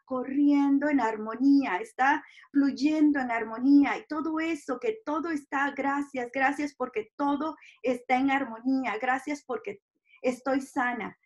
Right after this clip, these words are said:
¿sí? La visualización ayuda a sanar el alma, ¿sí? Entonces, esto es lo único que quiero compartir con ustedes. Hay que seguir haciendo ejercicio, ¿sí? Hay que seguir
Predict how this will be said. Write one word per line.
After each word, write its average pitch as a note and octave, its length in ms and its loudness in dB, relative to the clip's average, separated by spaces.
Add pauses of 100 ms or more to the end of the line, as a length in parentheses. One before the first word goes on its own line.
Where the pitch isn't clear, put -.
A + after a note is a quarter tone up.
(140)
¿sí? C4+ 320 -4 (280)
La B3+ 240 2
visualización C#4+ 1040 0
ayuda C4 640 -6
a A#3+ 140 -10
sanar B3 720 -6
el A3 200 -4
alma, F#3 460 -4 (340)
¿sí? C4+ 160 0
Entonces, C#4 640 -2
esto D4 360 -4
es D4+ 200 -4
lo B3 160 0
único C#4+ 380 2
que A3 180 -6
quiero C4 380 -4
compartir A3 640 -6
con C4 180 -6
ustedes. A#3 680 -8
Hay A#3+ 160 -4
que D4 120 -6
seguir C4+ 520 -4 (400)
haciendo B3+ 420 0
ejercicio, C4+ 760 0 (240)
¿sí? C#4+ 280 -2 (260)
Hay A#3+ 160 0
que D#4 140 -4
seguir C#4 560 -2